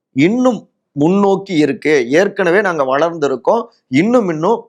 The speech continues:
பாய்ச்சலான வளர்ச்சியை நோக்கி நாங்க பயணிக்கிறோம் அப்படிங்கிறத உணர்த்துறாங்க. இதன் மூலமாக தேசிய கல்விக் கொள்கை என்பதெல்லாம் கொண்டு வராங்க இல்லையா, அதற்கான ஒரு பதிலடியாக நாங்கெல்லாம் அப்பவே வளர்ந்துட்டோங்க, நீங்க இப்பதான் இந்த இடத்துக்கே வந்திருக்கீங்க அப்படின்னு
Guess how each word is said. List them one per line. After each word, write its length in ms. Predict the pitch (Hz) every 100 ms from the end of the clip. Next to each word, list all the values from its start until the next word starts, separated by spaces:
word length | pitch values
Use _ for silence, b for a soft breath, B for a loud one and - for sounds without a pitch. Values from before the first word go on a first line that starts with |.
| 147
பாய்ச்சலான 560 | 160 196 190 175 180 180
வளர்ச்சியை 480 | 151 165 - 160
நோக்கி 260 | 135 123 170
நாங்க 300 | 170 139 120 127
பயணிக்கிறோம் 680 | 139 143 107 - 127 143 - _ -
அப்படிங்கிறத 520 | 123 123 123 120 120 202 -
உணர்த்துறாங்க. 680 | 131 143 127 127 120 120 127 -
இதன் 300 | 151 175 170
மூலமாக 680 | 160 202 190 156 135 139 147
தேசிய 440 | 147 170 - 170
கல்விக் 360 | 120 147 160 151
கொள்கை 280 | 151 139 156
என்பதெல்லாம் 480 | 139 135 131 165
கொண்டு 240 | 147 147 151
வராங்க 280 | 139 131 117
இல்லையா, 480 | 120 202 196 127 b -
அதற்கான 560 | 135 190 190 175 151
ஒரு 160 | 131 123
பதிலடியாக 720 | 127 165 190 165 147 165 165 -
நாங்கெல்லாம் 380 | 120 135 147 185
அப்பவே 600 | 135 - - 196 214 175
வளர்ந்துட்டோங்க, 760 | 160 170 160 139 135 135 156 123
நீங்க 220 | 147 151
இப்பதான் 380 | 131 131 185 202
இந்த 200 | 170 151
இடத்துக்கே 340 | 160 156 151 165
வந்திருக்கீங்க 500 | 139 139 117 131 135
அப்படின்னு 320 | 139 131 151